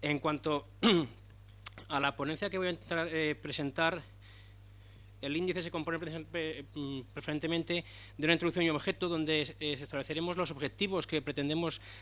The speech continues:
desarrollar y luego los dos aspectos puntuales de lo que consideramos es el contenido procesal que se deriva del expediente judicial electrónico, pero que lo queremos englobar en una visión, una perspectiva más amplia.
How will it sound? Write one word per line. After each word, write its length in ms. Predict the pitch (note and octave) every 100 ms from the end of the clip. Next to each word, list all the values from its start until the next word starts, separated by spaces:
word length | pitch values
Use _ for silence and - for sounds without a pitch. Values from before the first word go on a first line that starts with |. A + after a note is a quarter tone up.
| -
desarrollar 720 | D#3 D#3 D3 D3 E3+ F#3+ G3
y 120 | - D#3
luego 280 | F3 F#3
los 140 | F#3+ E3+
dos 80 | E3+
aspectos 360 | - E3+ F3+
puntuales 760 | - F3 D3 E3 E3 F3+ F3+ - - - -
de 160 | D3+ E3
lo 100 | D#3
que 220 | D#3+ D3
consideramos 480 | D#3+ C#3+ D#3+ E3 F3+
es 100 | E3+
el 80 |
contenido 380 | E3 E3+ E3+ E3+
procesal 600 | - E3+ E3 D3+ F3 C#3+
que 80 | D#3
se 120 | -
deriva 180 | D3 F3
del 160 | D3 D3
expediente 300 | - D#3 F#3
judicial 220 | F#3 F3+
electrónico, 360 | F3 F#3 F3+
pero 200 | F3+ E3
que 60 | D#3+
lo 80 | D#3
queremos 300 | D#3 E3+ F3
englobar 440 | F#3+ F3+ F3 F3+ -
en 100 | E3+
una 100 | F3
visión, 240 | E3+ F3
una 160 | F3 D#3+
perspectiva 380 | - E3+ F3+
más 200 | E3 D3
amplia. 400 | D#3 B2+ A#2 G#2+